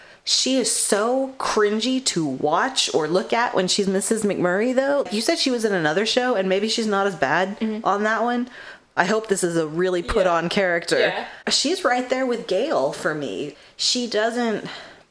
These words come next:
Speaker 1: quite move the way that Gail moves, but she literally, like, licks a paint can trying to be seductive, and that was so gross. I, like, "Well,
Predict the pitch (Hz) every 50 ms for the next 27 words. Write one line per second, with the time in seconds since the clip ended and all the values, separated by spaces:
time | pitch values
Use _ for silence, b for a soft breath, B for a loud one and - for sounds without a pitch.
0 | - - - - 202 202 214 220 - - 180 170 165 165 170 175 196 226 226 220
1 | 220 240 233 233 233 233 262 254 247 - 226 - - 233 240 247 262 269 254 262
2 | 262 269 277 277 277 269 - - - - 160 131 131 110 - - - - - -
3 | - 240 240 254 277 294 330 339 330 311 285 262 220 196 - 170 165 160 165 180
4 | 202 208 - - 277 - - - - 208 196 185 - - - 190 156 143 135 147
5 | 147 - 185 156 147 156 170 170 156 180 175 185 - 185 165 - 139 139 160 -
6 | - 202 202 190 - 170 190 190 185 180 - 208 208 - - - 196 196 208 208
7 | - 180 170 165 160 151 156 - - - 127 151 156 147 151 151 - 170 170 156